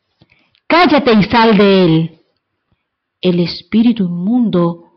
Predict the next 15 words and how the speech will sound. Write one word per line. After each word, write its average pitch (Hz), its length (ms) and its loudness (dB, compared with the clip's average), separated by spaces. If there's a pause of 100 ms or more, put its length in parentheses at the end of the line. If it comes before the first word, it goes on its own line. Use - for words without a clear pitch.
(520)
lo 220 160 -2
retorció 269 720 0
violentamente 202 960 0
y, 170 380 -2 (380)
dando 190 560 -2
un 220 220 0
grito 190 680 -2 (200)
muy 247 300 2
fuerte, 180 800 -2 (420)
salió 180 500 -2
de 175 280 0
él. 170 340 -6 (680)
Todos 190 360 -2
se 202 100 -4
preguntaron, 190 1120 -4